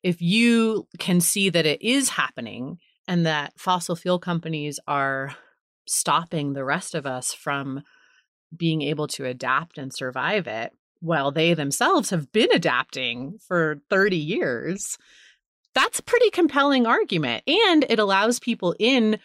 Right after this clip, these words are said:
without having to change any of their ideology. 'Cause I'm like,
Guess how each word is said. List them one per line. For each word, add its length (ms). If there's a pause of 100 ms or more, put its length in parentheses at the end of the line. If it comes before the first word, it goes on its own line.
(140)
without 280
having 220
to 40
change 380
any 300
of 120
their 460
ideology. 840 (720)
'Cause 120
I'm 120
like, 240